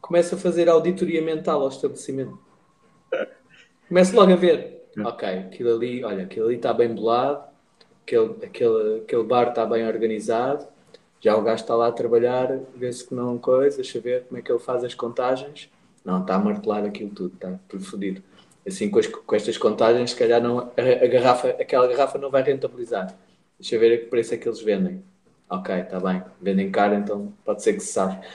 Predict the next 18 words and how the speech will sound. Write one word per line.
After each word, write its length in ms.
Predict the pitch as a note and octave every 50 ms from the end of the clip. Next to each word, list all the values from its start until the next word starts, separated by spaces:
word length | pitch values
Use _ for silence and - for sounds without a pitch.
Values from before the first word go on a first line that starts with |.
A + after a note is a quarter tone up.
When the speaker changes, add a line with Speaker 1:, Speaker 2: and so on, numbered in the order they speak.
| - - - - -
Speaker 1:
Pá, 160 | - C#3+ G#2+
tô 180 | - - F3 E3+
sempre 220 | - A3 G3 G3+
a 40 | F#3
fazer 280 | - - F3+ F3 F#3 F#3
isso. 320 | F#3+ F3+ - - - - - - A#2+ - - C#3 B2+ - C3+ B2+
E 120 | C3+ C#3 D3
o, 500 | D3 C#3+ C#3+ C#3 C#3 C3 C3+ - - C#3+
o, 40 | C3 C3+ C3+ - _ _ _ _ _ _ _ _ _ _ _ _ _ _ -
pá, 240 | G#3+ F3+ - - -
e, 520 | F3+ E3+ D#3+ D#3+ D#3+ D#3+ D#3+ D#3+ D#3 - F3+
e, 160 | D3+ D3 D3+
eh, 260 | D3+ D3+ D#3 D#3 D#3
os 140 | D3+ C#3+ -
espelhos, 560 | - - - D3 D#3 E3 E3+ E3 D#3+ - -
como 180 | - D#3 C3+ C3+
estão 160 | - D3+ C#3+
colocados 800 | C#3+ D3+ C#3 C3+ - C3+ C#3 D3 D3+ D3+ D3 D3 D3 - -